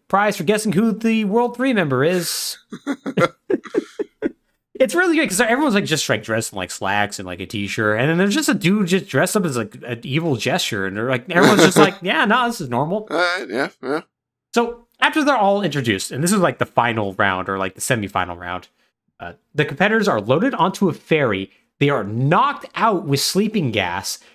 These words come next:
Speaker 1: and then taken to a volcanic island called Hades Island.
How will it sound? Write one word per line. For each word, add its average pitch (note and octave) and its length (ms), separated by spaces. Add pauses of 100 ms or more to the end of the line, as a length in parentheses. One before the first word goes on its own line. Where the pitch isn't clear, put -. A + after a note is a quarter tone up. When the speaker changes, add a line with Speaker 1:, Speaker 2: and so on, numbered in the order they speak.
(140)
Speaker 1:
and C#3+ 80
then D#3+ 120
taken C4 320
to F#3+ 160
a C3 80
volcanic G3 680
island F3+ 300
called D3 300
Hades F3 500
Island. D#3 560